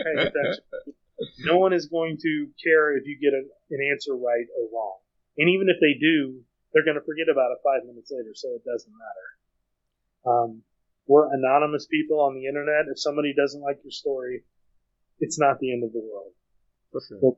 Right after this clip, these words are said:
Speaker 1: write it.
Speaker 2: And post it.
Speaker 1: And
Speaker 2: Uh,
Speaker 1: post it.
Speaker 2: do you have any co-, recommendations, stories?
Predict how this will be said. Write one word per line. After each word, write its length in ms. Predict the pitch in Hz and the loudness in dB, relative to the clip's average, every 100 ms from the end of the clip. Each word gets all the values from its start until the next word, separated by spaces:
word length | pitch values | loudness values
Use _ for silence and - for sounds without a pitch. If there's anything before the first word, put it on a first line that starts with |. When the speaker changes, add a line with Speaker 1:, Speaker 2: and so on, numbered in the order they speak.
| - | 8
Speaker 1:
write 140 | - - | 6 4
it. 120 | - _ _ _ - 120 | -14 _ _ _ 0 0
Speaker 2:
And 140 | 151 | 0
post 240 | 98 - 101 | -6 -10 -16
it. 80 | _ _ _ - | _ _ _ 0
Speaker 1:
And 180 | 151 113 | 6 8
Speaker 2:
Uh, 60 | 113 113 | 10 6
Speaker 1:
post 180 | 113 | 2
it. 40 | - _ _ _ - 110 | -4 _ _ _ -14 -4
Speaker 2:
do 80 | 135 | 0
you 240 | 131 135 | 2 2
have 480 | 131 147 143 139 127 123 | 10 12 12 12 6 -8
any 120 | 127 117 | -10 -8
co-, 100 | 139 | -10
recommendations, 760 | 120 - 120 120 127 - 120 - _ - | -8 -8 -8 -8 -8 -10 -14 -16 _ -10
stories? 480 | - 143 143 - | -2 -2 -2 -12